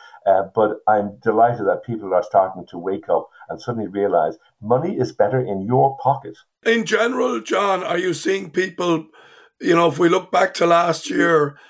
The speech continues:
Speaker 2: ha-, ha-, has there been more of a struggle, uh, with people's finances because of the state of the economy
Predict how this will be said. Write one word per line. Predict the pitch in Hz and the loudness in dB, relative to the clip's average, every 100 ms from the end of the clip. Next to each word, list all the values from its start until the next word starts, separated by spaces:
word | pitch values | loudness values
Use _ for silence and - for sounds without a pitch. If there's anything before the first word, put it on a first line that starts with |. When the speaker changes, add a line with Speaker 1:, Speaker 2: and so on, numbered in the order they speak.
| - _ _ | -20 _ _
Speaker 2:
ha-, | 151 151 147 | -4 -2 2
ha-, | 185 - | 0 4
has | 196 - | 2 4
there | 202 | 0
been | - 226 226 | 2 0 0
more | 202 208 214 | 4 6 6
of | 208 | 4
a | 220 | 0
struggle, | - - 214 214 196 170 143 - _ _ _ _ | -6 0 2 4 2 2 0 -6 _ _ _ _
uh, | - 165 170 165 | 2 4 4 2
with | - 190 - | 2 2 2
people's | 196 185 180 - | -2 0 -2 -2
finances | - 196 190 180 175 143 156 - - _ _ _ | 0 2 4 2 -2 -4 -6 -8 -12 _ _ _
because | 185 - 185 226 214 | -6 0 2 2 0
of | - | -4
the | 170 | -6
state | - 196 180 | 0 2 2
of | 170 | 0
the | 175 | -2
economy | 160 - 190 190 180 160 156 | -2 -2 -2 0 0 -2 -4